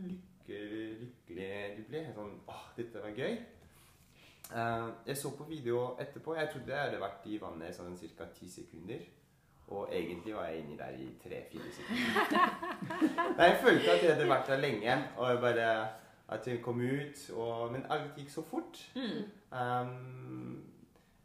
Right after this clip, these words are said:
Speaker 1: men ja, nei, det var kjempegøy. Jeg angret nesten litt at jeg gikk ut så fort. Med en gang det var litt sånn, "Oi, nå er det for kaldt, jeg må gå ut." Og så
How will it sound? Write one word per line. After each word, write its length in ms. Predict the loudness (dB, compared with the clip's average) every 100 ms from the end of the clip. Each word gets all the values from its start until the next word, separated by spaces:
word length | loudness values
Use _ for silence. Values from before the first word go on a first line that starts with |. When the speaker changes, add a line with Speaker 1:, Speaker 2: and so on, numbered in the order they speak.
| -20 -20
Speaker 1:
men 260 | -8 -4 -2
ja, 220 | 2 2
nei, 160 | 2 -2
det 80 | -2
var 100 | -4
kjempegøy. 500 | -4 -8 -4 -4 0
Jeg 300 | 2 4 2
angret 420 | 0 0 -2 -4 -6
nesten 300 | -10 -8 -10
litt 320 | -10 -14 -20 -14
at 180 | -12 -12 -14
jeg 260 | -8 -4 -4
gikk 180 | -6 -16 -20 -20 -10
ut 300 | -6 -6 -10
så 160 | -14 -12
fort. 400 | -10 -12 -14 -6
Med 200 | -2 2
en 140 | 2
gang 140 | 2 2
det 80 |
var 100 | -2
litt 120 | -4 -6
sånn, 140 | -4
"Oi, 120 | -4 -4 -10
nå 180 | -6 -4
er 120 | -4
det 80 | -6
for 140 | -6
kaldt, 320 | -6 -6 -8
jeg 80 | -10
må 100 | -8
gå 140 | -8 -8
ut." 240 | -10 -20 -20 -20 _ _ _ -20 -8
Og 260 | -8 -8 -12 -20 _ _ -20 -20
så 240 | -20 -4